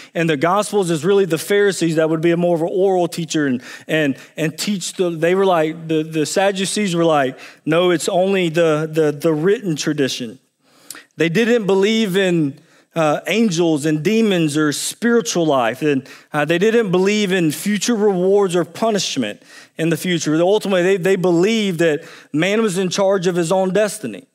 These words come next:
which means they did not believe in the resurrection of the dead. We lived our life and it was done. But the Sadducees, they did not even believe in the resurrection from the dead. So you, obviously you could see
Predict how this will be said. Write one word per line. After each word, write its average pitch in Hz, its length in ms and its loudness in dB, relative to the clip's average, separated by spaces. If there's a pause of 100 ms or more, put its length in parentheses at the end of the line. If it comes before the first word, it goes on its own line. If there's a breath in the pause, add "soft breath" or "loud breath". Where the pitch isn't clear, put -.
(1160 loud breath)
which 202 260 0
means 240 300 2
they 185 100 2
did 190 240 2
not 214 220 0
believe 175 320 0
in 165 80 0
the 156 80 0
resurrection 139 600 -2
of 101 120 -6
the 101 60 -8
dead. 90 260 -12 (2250)
We 143 140 0
lived 208 260 0
our 240 100 4
life 190 460 0
and 165 100 -2
it 151 40 0
was 135 120 -2
done. 123 340 -2 (880 soft breath)
But 175 100 0
the 170 80 0
Sadducees, 208 840 0
they 170 140 0
did 220 160 2
not 226 180 2
even 190 220 0
believe 175 240 0
in 175 80 -2
the 175 80 0
resurrection 160 1000 0 (500 loud breath)
from 202 320 0
the 180 80 2
dead. 190 300 2
So - 100 -2
you, 185 240 0
obviously 208 560 0
you 190 120 -2
could 165 180 -2
see 196 560 0